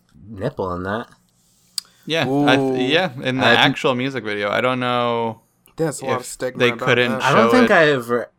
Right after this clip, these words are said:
Speaker 1: ever watched that music video. <laughs>
Speaker 3: Don't. It's not that great.
Speaker 2: It's just the guy
Speaker 1: But there's
Speaker 2: singing
Speaker 1: nipple.
Speaker 2: with a bunch of naked women around him.
Speaker 1: Yeah, but there's nipple.
Speaker 2: Oh, Pharrell's in it too, right?
Speaker 3: Yeah, Pharrell and that Robin
Speaker 1: He's so
Speaker 3: Thicke.
Speaker 1: happy to be there.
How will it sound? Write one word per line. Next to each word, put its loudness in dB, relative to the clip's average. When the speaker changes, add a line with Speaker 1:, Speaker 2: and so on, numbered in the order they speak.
Speaker 1:
ever -8
watched -6
that -10
music -20
video. -12
<laughs> 0
Speaker 3:
Don't. -2
It's -6
not 0
that -6
great. -8
Speaker 2:
It's 0
just -4
the -2
guy 2
Speaker 1:
But -10
there's -10
Speaker 2:
singing -4
Speaker 1:
nipple. -6
Speaker 2:
with -8
a -6
bunch -6
of -8
naked -8
women -6
around -8
him. -14
Speaker 1:
Yeah, -8
but -6
there's -8
nipple. -12
Speaker 2:
Oh, 8
Pharrell's 2
in -2
it -8
too, -2
right? -4
Speaker 3:
Yeah, 4
Pharrell -4
and -12
that -10
Robin -6
Speaker 1:
He's -2
so 2
Speaker 3:
Thicke. -16
Speaker 1:
happy 2
to -2
be -6
there. -6